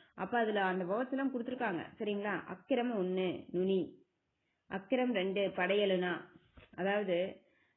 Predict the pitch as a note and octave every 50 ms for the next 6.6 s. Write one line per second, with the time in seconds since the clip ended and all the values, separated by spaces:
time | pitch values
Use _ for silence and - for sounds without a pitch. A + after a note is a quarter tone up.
0 | _ _ - E3 F3 F3 E3+ E3 E3 D#3+ D#3 D#3 D#3 D#3+ - - _ _ _ _
1 | _ _ _ _ _ _ _ _ _ F#3+ F#3 - - B3 B3+ B3+ B3 G#3+ F#3+ F#3
2 | F#3+ G3 - - F3+ F3 F3 F3 F3 F3+ G#3 B3+ D4+ D#4+ C#4 A3 F#3+ E3 - -
3 | F3+ F#3 F#3+ G#3 A3+ B3 C4 A#3 G#3 G3 F#3 F3 E3+ F#3+ G#3 G3 E3+ - - F#3+
4 | F#3 F3+ F3 D#3 D#3+ E3+ E3 E3 D#3 D3 D3 D#3 E3+ F#3 - - - - _ _
5 | _ _ _ - - _ _ _ _ _ _ _ _ _ _ _ _ _ _ D#3+
6 | E3 E3 D#3+ D#3+ D#3+ D#3 D#3 D#3 D3+ D3+ D#3 D#3